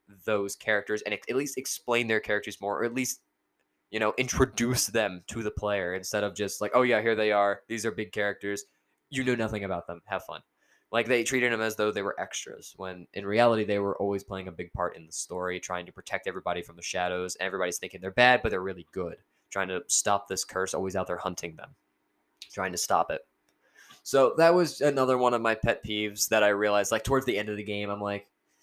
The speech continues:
"Yeah, they really should have explained these characters more." Like, I'm sure, depending on your conversations or what dialogue or paths you chose, there are definitely ways you probably could have learned about them,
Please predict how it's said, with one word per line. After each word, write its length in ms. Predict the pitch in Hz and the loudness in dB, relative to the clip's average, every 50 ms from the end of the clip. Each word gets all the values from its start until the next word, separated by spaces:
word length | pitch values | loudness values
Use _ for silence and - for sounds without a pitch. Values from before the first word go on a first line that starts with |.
| _ _ _ _ _ _ _ _ _ _ | _ _ _ _ _ _ _ _ _ _
"Yeah, 640 | - - 147 170 175 180 185 185 185 180 175 165 - - - | -12 -2 2 4 6 8 10 10 10 10 10 10 8 6 4
they 140 | 165 170 170 | 2 2 4
really 220 | 180 208 240 262 | 4 4 4 2
should 140 | 247 269 254 | 2 0 0
have 100 | 233 170 | 2 2
explained 380 | 131 - - - 101 110 117 | 0 -2 -4 -4 -6 -6 -4
these 120 | 110 101 - | -6 -10 -8
characters 340 | - 95 98 98 - 90 - | -8 -8 -8 -8 -10 -16 -18
more." 100 | 87 87 | -6 0
Like, 140 | 107 135 143 - | 2 2 4 4
I'm 100 | 185 180 | 4 4
sure, 420 | 170 - - 208 220 214 185 - - - _ _ - | 6 6 6 8 8 8 8 6 2 -6 _ _ -4
depending 400 | 165 - - 165 156 165 160 147 | -2 0 2 4 4 4 4 4
on 160 | 151 151 143 | 2 2 2
your 260 | 135 131 123 117 - | 2 2 2 0 -2
conversations 1040 | - - 131 127 120 107 107 - - 131 131 131 123 - - 127 123 123 120 117 110 | -4 0 0 2 2 2 0 0 2 2 2 2 0 0 -2 -2 -2 -2 -2 -2 -4
or 80 | 107 | -2
what 160 | 107 104 - | -2 -2 0
dialogue 340 | - 120 117 117 120 117 110 | 2 2 4 4 4 4 2
or 80 | 98 90 | 2 -2
paths 360 | - - 143 147 151 143 123 | -4 -2 2 2 2 2 0
you 80 | 120 113 | -4 -6
chose, 360 | - - 107 104 101 95 - _ _ _ _ _ _ _ _ | -2 -2 -2 -2 -2 -4 -8 _ _ _ _ _ _ _ _
there 160 | 120 131 120 | 2 4 6
are 200 | 104 123 120 120 - _ | 6 6 4 4 -2 _
definitely 880 | - 135 135 135 - 139 139 123 - 123 123 123 120 117 113 - - _ _ - | 0 0 0 0 2 0 0 0 0 0 0 0 2 0 0 -2 -6 _ _ -8
ways 360 | 107 120 117 113 117 113 - | -2 0 0 0 0 -2 -4
you 80 | 113 | -8
probably 380 | - - 113 113 110 107 110 107 | 0 2 2 2 2 0 -4 -6
could 220 | - - 113 110 | -6 -8 -8 -4
have 180 | 131 135 135 - | -4 -4 -4 -4
learned 160 | 156 160 170 | -6 -6 -4
about 220 | 170 165 170 170 - | -2 -2 -2 -2 -4
them, 180 | 185 196 190 | -8 -10 -10